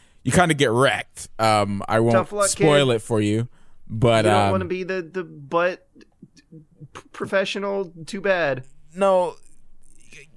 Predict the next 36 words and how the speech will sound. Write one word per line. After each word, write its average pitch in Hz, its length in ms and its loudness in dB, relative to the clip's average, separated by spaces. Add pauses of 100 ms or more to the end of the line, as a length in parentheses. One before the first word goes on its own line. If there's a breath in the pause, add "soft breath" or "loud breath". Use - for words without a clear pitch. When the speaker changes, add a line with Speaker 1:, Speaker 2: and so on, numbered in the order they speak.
(120)
Speaker 1:
you 190 120 -4
gotta, 185 460 4 (400)
you 147 60 -16
gotta 170 240 2
get 170 440 0
in 202 160 2
there. 160 300 2 (360)
You 147 80 -6
Speaker 2:
You 143 60 0
gotta 147 220 4
Speaker 1:
gotta 156 120 4
Speaker 2:
be 156 120 -4
the 151 140 -4
Speaker 1:
see 180 240 6
them 175 120 4
Speaker 2:
buttologist. 170 40 6
Speaker 1:
hemorrhoids. 151 800 2 (260)
Mm-hmm. 165 840 -2
Um, 131 560 2 (840)
yeah, 185 380 4
Speaker 2:
So, 170 160 0
Speaker 1:
but, 143 200 4
Speaker 2:
so 175 100 0 (100)
in 165 60 4
Speaker 1:
uh, 160 100 4
Speaker 2:
a - 20 0
world 156 500 0
where, 135 320 -2
where, 131 240 -4
like, 127 260 -4
one, 147 560 -4
one 147 440 -4
lady 117 580 -4 (480)
has 120 320 -8
to 135 120 -2
Speaker 1:
Uh-huh. 107 340 0